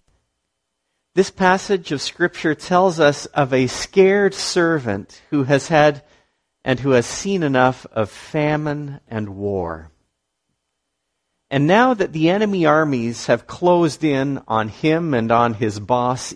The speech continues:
Elisha, he knows that they are surrounded by a very strong military force. And this terrified servant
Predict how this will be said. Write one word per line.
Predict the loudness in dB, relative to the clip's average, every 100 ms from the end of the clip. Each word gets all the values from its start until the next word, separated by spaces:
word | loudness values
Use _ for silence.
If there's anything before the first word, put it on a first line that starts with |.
| -6
Elisha, | -2 0 2 0 -4 -4 -4 -8 _ _ _ _ _ _ _ _ _ _
he | -2
knows | 0 0 -2 -2
that | -2
they | 2 2
are | 2
surrounded | 0 0 2 2 0 -4
by | 0 0
a | 0
very | -2 -4 -4
strong | -8 -6 0 0 0
military | -2 -2 -4 -4 -6 -6
force. | -10 -8 -6 -6 -8 -16 -16 _ _ _ _ _ _ _ _ -4
And | 0
this | 0 -4 -10
terrified | -6 0 0 -2 0 2 2 0 -6
servant | -4 0 0 0 -4 -6